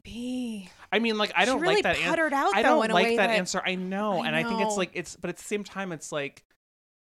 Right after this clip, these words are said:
Speaker 2: could you call Kyle an icon? Like, I couldn't.
Speaker 1: No, sh-
Speaker 2: She's
Speaker 1: Kyle's
Speaker 2: not.
Speaker 1: never gonna be
Speaker 2: She's
Speaker 1: in the top
Speaker 2: not.
Speaker 1: five. K-, Kyle's never gonna be one of the greatest housewives of all time, and she's in my personal top five.
Speaker 2: I
Speaker 1: But I
Speaker 2: think
Speaker 1: think
Speaker 2: if, like, I
Speaker 1: Kyle
Speaker 2: honestly,
Speaker 1: stands
Speaker 2: I
Speaker 1: can
Speaker 2: think in terms of
Speaker 1: acknowledge that.
Speaker 2: defining,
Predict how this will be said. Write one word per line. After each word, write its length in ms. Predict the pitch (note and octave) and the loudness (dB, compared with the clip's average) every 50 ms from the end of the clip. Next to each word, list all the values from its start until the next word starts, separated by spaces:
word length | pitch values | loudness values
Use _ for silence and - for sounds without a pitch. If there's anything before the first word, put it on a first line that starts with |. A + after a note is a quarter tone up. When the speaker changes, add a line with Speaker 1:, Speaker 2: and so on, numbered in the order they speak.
| _ _ | _ _
Speaker 2:
could 220 | - - G#3 D#3 F3 | -10 -8 -8 -6 -6
you 60 | G3 | -10
call 240 | F#3+ - G#3+ G3+ F#3 | -10 -6 -6 -6 -6
Kyle 520 | - - - - B2+ A#2+ B2 C3 D3 D#3+ | -8 -14 -12 -8 -6 -6 -4 -4 -4 -6
an 80 | D#3+ - - | -6 -6 -8
icon? 340 | - B2+ A#2+ - F#3 F#3+ F#3+ | -12 -14 -14 -12 -12 -10 -10
Like, 140 | F#3 E3 - - | -10 -10 -8 -6
I 120 | C3+ D3+ D#3 | -6 -6 -6
couldn't. 520 | D#3 - - G3 F#3 - - A#3+ B3 A#3+ | -6 -8 -12 -10 -10 -10 -10 -10 -10 -10
Speaker 1:
No, 340 | A#3 A3 G#3+ G#3 G3+ G3 G#3+ | -8 -8 -6 -6 -6 -8 -8
sh- 60 | - | -8
Speaker 2:
She's 220 | - - G#3+ G3+ | -6 -4 -2 0
Speaker 1:
Kyle's 220 | F4 F#4 F#4+ - D4+ | 2 2 2 2 2
Speaker 2:
not. 100 | - C#4+ | 2 0
Speaker 1:
never 200 | C#4 A#3+ C4 B3 | 0 0 0 0
gonna 180 | - B3 A#3 A3 | -2 -2 -4 -4
be 20 | |
Speaker 2:
She's 140 | G3 G#3 G#3 | -4 -4 -4
Speaker 1:
in 80 | - F#3+ | -4 -4
the 60 | F#3+ | -4
top 120 | C#4 D4 | -2 0
Speaker 2:
not. 180 | G3+ E3+ C3 B2 | 0 0 -2 -2
Speaker 1:
five. 320 | G#2 - - - - - - | -8 -12 -12 -16 -20 -18 -14
K-, 160 | - F4 E4+ | -14 -14 -12
Kyle's 460 | - D#4 D#4 E4 E4 D#4+ D#4 D4 - | -10 -6 -4 -2 0 0 -2 -2 -4
never 360 | C#4 B3+ B3 A#3+ G#3+ A#3+ A#3 G#3 | -4 -2 -2 -2 -2 -2 -4 -4
gonna 220 | A#3 A3+ A3 G3 | -4 -6 -6 -6
be 160 | G#3 G3+ G3+ G3 | -6 -6 -6 -6
one 220 | - G3 G#3+ G3+ | -6 -8 -8 -8
of 80 | F#3 F#3 | -8 -8
the 60 | G3 | -10
greatest 320 | - - - - G3 - | -10 -8 -8 -8 -8 -6
housewives 360 | G#3 F#3+ G3 - G3+ F#3+ F3+ | -6 -6 -6 -6 -8 -10 -10
of 100 | G3+ E3+ | -10 -8
all 80 | F3+ F#3+ | -8 -8
time, 240 | - - G3+ F#3+ G3 | -8 -8 -10 -10 -8
and 100 | G#3 - | -8 -8
she's 220 | - C4+ C4 A3+ | -6 -6 -6 -6
in 120 | B3+ B3 A#3 | -6 -6 -4
my 140 | G#3 G#3 | -4 -4
personal 440 | G3 - G#3+ F#3 - - F#3 - - | -4 -6 -10 -12 -12 -12 -14 -16 -14
top 220 | - - D#3+ - - | -12 -12 -12 -12 -10
five. 280 | - - - - - - | -12 -12 -10 -10 -4 2
Speaker 2:
I 60 | G3+ G#3+ | 2 4
Speaker 1:
But 80 | C#4+ | 4
I 40 | C4+ | 4
Speaker 2:
think 100 | D4+ D#4 | 4 2
Speaker 1:
think 120 | E4+ F4+ E4+ | 2 0 0
Speaker 2:
if, 60 | - | 0
like, 160 | D#4+ C#4 C#4 C4 | -2 -2 -2 0
I 120 | - F#3+ | 2 2
Speaker 1:
Kyle 80 | - - | 2 2
Speaker 2:
honestly, 160 | G3 G#3+ - | 2 0 -2
Speaker 1:
stands 120 | - - - | -2 -2 -2
Speaker 2:
I 100 | - G3+ | -2 -2
Speaker 1:
can 80 | - | -2
Speaker 2:
think 120 | A#3 A#3+ B3 | -2 -4 -6
in 40 | A#3 | -4
terms 220 | - A#3+ G#3 F#3 | -4 -6 -6 -6
of 60 | - | -6
Speaker 1:
acknowledge 60 | - - | -4 -4
that. 120 | F#3 D#3 | -6 -6
Speaker 2:
defining, 680 | - - D#3 C3+ D3 D3 D3+ D3+ D#3 D#3+ D#3+ E3 E3 | -4 -6 -4 -4 -4 -4 -4 -6 -6 -8 -10 -14 -16